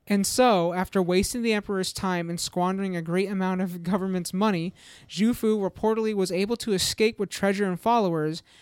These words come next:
as for the first emperor, even after the expedition's leader disappearance, he evidently continued to believe in Zhu Fu's stories about there being spirit mountains and magical beings at the Gulf.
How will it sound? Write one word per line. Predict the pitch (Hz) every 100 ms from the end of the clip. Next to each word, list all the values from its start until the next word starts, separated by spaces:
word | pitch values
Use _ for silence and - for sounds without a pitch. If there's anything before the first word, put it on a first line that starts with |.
| -
as | 170
for | 170
the | 170
first | 226 226 208
emperor, | 190 190 180 160 165 - _ _ _
even | - 220 214 202
after | 196 202 -
the | 190 180
expedition's | 180 - 180 175 190 180 170 -
leader | 196 185 170 160
disappearance, | 170 170 - - 190 156 147 - - _ _ _
he | 196 185 170 -
evidently | 214 214 208 202 202
continued | - 180 - 226 254 233
to | 202
believe | 180 180 180
in | 170
Zhu | 156 180
Fu's | 180 180 170
stories | - - 226 185 151 151 190 - _ -
about | 190 180 180 -
there | 180
being | 165 165 160 156
spirit | - 220 214 185
mountains | 175 160 165 170
and | 185
magical | 185 170 170 175
beings | 170 165 156 156 156 -
at | 139
the | -
Gulf. | 170 175 107 -